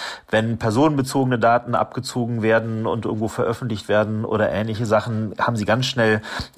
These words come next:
äh, jemanden auf der Türschwelle stehen, der sagt, "Datenschutzverletzung", schwierig, da sind wir auch da. Und schließlich, und das hatten wir eben, Eigenschäden bei Betriebsunterbrechung beispielsweise. Also das sind die drei,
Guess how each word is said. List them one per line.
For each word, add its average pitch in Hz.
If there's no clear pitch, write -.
äh, 110
jemanden 107
auf -
der 104
Türschwelle 123
stehen, 104
der 101
sagt, 92
"Datenschutzverletzung", 131
schwierig, 131
da 92
sind 95
wir 92
auch 82
da. -
Und 131
schließlich, 175
und -
das 92
hatten -
wir -
eben, 135
Eigenschäden 95
bei 101
Betriebsunterbrechung 85
beispielsweise. -
Also 90
das 135
sind 151
die 131
drei, 123